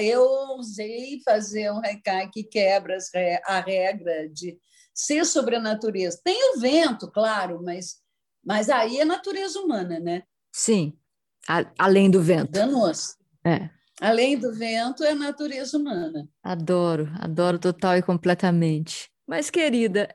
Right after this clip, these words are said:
Speaker 2: então é isso. Acho que nós temos aqui um lindo peixe voador com Alice Ruiz, essa poeta que a gente ama, poeta que tá aí na canção brasileira, inúmeros livros pra você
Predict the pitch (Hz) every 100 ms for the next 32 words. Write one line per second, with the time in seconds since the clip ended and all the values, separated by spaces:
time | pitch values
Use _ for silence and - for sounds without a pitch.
0 | - 339 508 523 523 453 381 - 233 196
1 | - - 294 294 - 302 320 320 302 285
2 | 285 277 269 269 240 262 285 330 277 220
3 | 233 226 - 214 233 214 240 262 262 233
4 | 226 220 220 - 208 220 233 269 277 -
5 | - _ _ _ - - 220 233 196 214
6 | 214 214 208 196 202 190 202 - 214 214
7 | 233 233 226 233 220 202 202 196 190 -
8 | _ _ _ - 170 - 202 202 202 196
9 | 214 196 - 208 196 185 180 180 185 220
10 | 220 208 - - - - 220 247 262 233
11 | 202 180 214 247 208 220 - 196 196 -
12 | 214 190